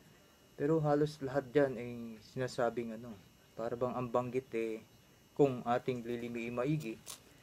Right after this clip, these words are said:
eh, mas lamang po yung tama. Puro sa mga bagay na mabuti, nakapa-, patungkol ang Biblia. Nagaga-, nagaguide tayo sa magandang, ano, sa magandang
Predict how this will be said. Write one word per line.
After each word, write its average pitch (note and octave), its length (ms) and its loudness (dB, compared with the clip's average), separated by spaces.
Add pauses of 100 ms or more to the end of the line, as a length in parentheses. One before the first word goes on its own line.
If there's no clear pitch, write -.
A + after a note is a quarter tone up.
(280)
eh, D#3 80 2
mas D#3+ 160 2
lamang D#3 320 6
po D3+ 140 2
yung C#3+ 100 0
tama. A2+ 400 0 (800)
Puro B2 240 2
sa A2 220 0
mga A2+ 240 -8
bagay A2 340 4
na A#2+ 80 -6
mabuti, A#2+ 480 -2
nakapa-, G#2+ 560 -4 (560)
patungkol B2 640 2 (560)
ang B2+ 160 -2
Biblia. A2+ 560 2 (480)
Nagaga-, B2+ 540 2
nagaguide C3+ 500 4
tayo B2 240 2
sa A#2+ 160 -4
magandang, A2+ 480 -4
ano, G2+ 240 -10 (560)
sa - 80 0
magandang A2 800 -2